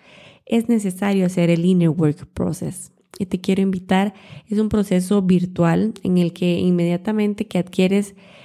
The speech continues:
el producto, tienes acceso al contenido y va por partes acompañándote a crear estos fundamentos y al mismo tiempo a, a conocer cómo puedes autoindagar tu mente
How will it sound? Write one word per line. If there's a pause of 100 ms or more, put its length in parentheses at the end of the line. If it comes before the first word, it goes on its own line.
(200)
el
producto,
tienes
acceso
al
contenido (100)
y
va
por
partes
acompañándote
a
crear
estos
fundamentos (400)
y
al
mismo
tiempo
a, (1120)
a
conocer
cómo
puedes
autoindagar
tu
mente